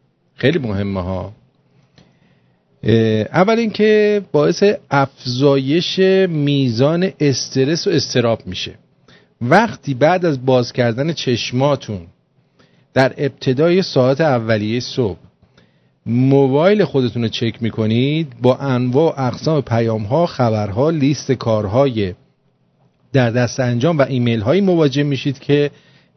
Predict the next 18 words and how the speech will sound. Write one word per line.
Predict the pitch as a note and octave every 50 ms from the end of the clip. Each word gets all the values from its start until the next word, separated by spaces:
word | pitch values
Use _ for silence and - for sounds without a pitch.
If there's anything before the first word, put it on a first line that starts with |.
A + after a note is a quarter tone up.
| _ _ -
احساس | D#3 D3+ C#3+ A#2 - _ _ - - - - - F#3+ G#3+ G#3+ G3 - - - B2 G#2 F#2+ - - _ _ _ _ _ _ _ _ _ _ _ _
استرس | - D#3 D3+ B2+ - - - - - - D3 D3 C#3 C#3+ D#3+ E3+ F#3 G3+ G#3+ G#3 - - - - - - _ _ _ _ _ _ _
به | - C#3+ A#2+
شما | - - C3+ C3 C3+ C#3 D3+ E3 E3+ F#3 G3 F#3+ _ _ _ _ _ _ _ _
می‌ده | B2 B2+ C3+ B2+ G#2+ A2 A2 G#2+ G2
و | A#2
همچنین | A#2+ A#2+ B2 C#3 C#3 - D#3+ E3+ E3 D#3 C3+
نگرانی. | B2 G#2+ A2+ A2 G#2 G#2 G#2 G2+ G2 F#2 F2 F#2+ A2+ _ _ _ _ _ _ _ _ _ _ _ _ _ _ _ _ _ -
رصد | A#2 C#3 F3+ F3+ D#3+ - F3 E3+ D#3+ -
کردن | - F3 E3 D#3 D#3 D#3+ G#3 A3 A3+ - -
اخبار | D3+ D#3+ D#3 C#3+ - - - - - D#3+ F3+ D3 A2 G2 F#2
و | B2 B2+
پیام‌ها | - - - C#3 C3+ C3 C3 B2+ B2 A#2+ A2+ D3 C#3
در | A#2 A#2 B2+ B2
رخت | A#2+ A#2+ C3 C3 B2 B2 - - C3
خواب | A2+ F2+ B2 C#3 D#3+ F3 G3 G3 - _ _ _ _ A#2+
باعث | A#2+ C3 C3 C3 C3 C#3+ F3+ F3+ A3 G#3
می‌شه | G#3 G#3 E3+ - - D#3 D3 C#3 C3 B2+